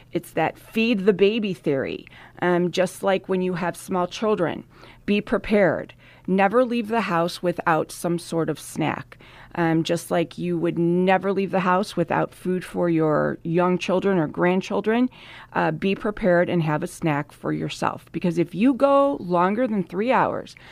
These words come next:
without a meal, then those munchy monsters will come out, and, and it is going to be ugly. Um, those triggers will take over, and you will cave to the crave. Um, and another big one is try new foods.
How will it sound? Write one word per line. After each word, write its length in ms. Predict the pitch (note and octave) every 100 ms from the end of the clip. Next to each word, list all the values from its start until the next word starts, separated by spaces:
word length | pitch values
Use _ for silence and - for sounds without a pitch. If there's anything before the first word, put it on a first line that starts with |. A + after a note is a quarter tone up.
| -
without 400 | - E3+ - D#3
a 40 | A3+
meal, 360 | C4 D#3+ E2+ - - - - -
then 420 | - E3+ C#3 - - - _ - _ -
those 400 | F#3 E3+ E3+ F#3
munchy 360 | A#3+ D#4 - A3+
monsters 580 | D3+ C#3+ - D#3 D#3+
will 160 | E3 E3
come 200 | - C#4
out, 400 | C4 D#3+ - - -
and, 300 | E3+ E3 -
and 180 | F3 E3+
it 140 | D#3+ -
is 180 | F#3+
going 340 | D#3 F#3 A3+ C4+
to 120 | D4+
be 360 | F#3+ D#3+ D#3 -
ugly. 480 | - C4 E3+ - - - - -
Um, 260 | - F3 F3
those 240 | E3 E3+
triggers 640 | - - G3 G3 C4 D#4+ - - -
will 120 | F3
take 260 | - A#3
over, 460 | - D#3+ D3 C#3 D#3 - - -
and 360 | F#3 E3 D#3+ D#3+ -
you 260 | E3 F3 E3 -
will 380 | E3 D#3+ D3+ - _
cave 400 | - C#3 A#2 -
to 160 | - D#3
the 100 | -
crave. 280 | - - - - - - - -
Um, 360 | - E3+ D#3+ E3 -
and 400 | F3 E3+ E3+ E3 -
another 480 | F3+ F#3+ A#3+ D4
big 220 | F#3 E3 E3
one 160 | D#3
is 140 | E3+ -
try 220 | - D#3
new 140 | D3+
foods. 440 | C#3+ - - -